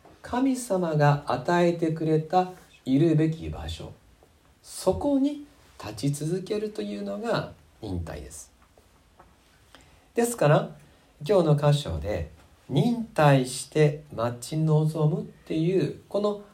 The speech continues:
一連のつながりは、努力して希望を握り続けるんだというよりは、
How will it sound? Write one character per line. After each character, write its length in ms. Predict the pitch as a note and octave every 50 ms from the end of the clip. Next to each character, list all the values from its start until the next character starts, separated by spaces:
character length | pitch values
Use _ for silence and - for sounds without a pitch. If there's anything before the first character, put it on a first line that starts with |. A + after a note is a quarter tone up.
| _ _ _ _ _ _ -
一 400 | - - - C#3 - - - E3
連 400 | E3 D#3+ D#3+ D#3+ D#3+ D#3+ D#3 E3
の 240 | F#3+ G3 - C3 -
つ 180 | - - - A#2+
な 220 | A#2 A2+ A2 G#2+
が 140 | G#2 G#2 F#2+
り 160 | F2+ F2+ F2
は、 300 | F2 E2+ G2+ G2 E2+ - - - - _ _ _ _ _ _ _ _ _ _ _ _ - _ _ _ _ _ _ _ _ - - - - _ -
努 120 | F#3 A3
力 260 | A3 G#3+ G#3 - F#3+
し 100 | F3 -
て 320 | - E3+ D#3 D#3 D#3 - - -
希 140 | - - D#3+
望 200 | D#3 F#3 F#3 F3+
を 60 | E3+ -
握 100 | D#3 E3
り 140 | F3+ F#3
続 180 | F3 - G3 F#3+
け 100 | G3 A#3
る 80 | A3 G#3
ん 60 | G3+
だ 140 | F3+ E3 D#3
と 160 | - - D3
い 60 | C#3+
う 40 | C#3+
よ 60 | D3
り 120 | D3 B2
は、 360 | A2+ B2 C#3+ C#3 G2 E2+ F2